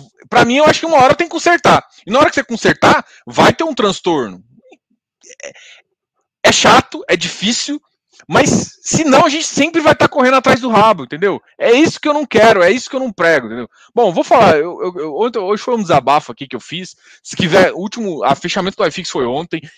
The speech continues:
Eu fiz um textão lá explicando uma questão liberal que eu acho. Enfim, não é nem pra falar da pessoa que falou, que, que fez o comentário, não, porque provavelmente tá assistindo o vídeo, eu gosto bastante de vocês, e a ideia é debater mesmo, mas assim,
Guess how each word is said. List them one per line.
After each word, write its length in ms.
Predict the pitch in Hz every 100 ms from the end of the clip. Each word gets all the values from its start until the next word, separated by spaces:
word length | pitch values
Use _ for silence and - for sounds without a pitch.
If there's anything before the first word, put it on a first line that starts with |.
| -
Eu 80 | 120
fiz 180 | 190
um 120 | 214 202
textão 640 | 208 - - 180 190 175
lá 160 | 147
explicando 800 | 170 - 160 - 135 160 160 123 _ _ _
uma 220 | - 143 156
questão 360 | 160 175 143
liberal 380 | 147 135 127 135
que 100 | 143
eu 120 | 110
acho. 480 | 110 147 151 131 113 _ _ _
Enfim, 640 | 226 226 160 107 113 165 -
não 180 | 180 262
é 60 |
nem 200 | 277 359
pra 180 | - 330
falar 300 | 285 226 190
da 140 | 190 185
pessoa 320 | 160 - 165
que 100 | -
falou, 560 | 165 147 156 170 135 - _ _ _ _
que, 160 | - 135
que 100 | -
fez 220 | - 151 147
o 40 |
comentário, 520 | 160 151 131 151 139
não, 220 | 127 208
porque 360 | 208 151 202 185 -
provavelmente 320 | 220 247 -
tá 80 | 240
assistindo 380 | 233 196 208
o 20 | 131
vídeo, 280 | 147 175
eu 40 | 139
gosto 280 | 180 208 196
bastante 400 | 180 - 214 -
de 60 |
vocês, 320 | 170 180 170 - - _
e 80 | -
a 80 | 277
ideia 420 | 226 240 294 240
é 60 | 190
debater 460 | 220 277 - 277
mesmo, 280 | 277 143 107
mas 200 | 143 196
assim, 260 | 214 -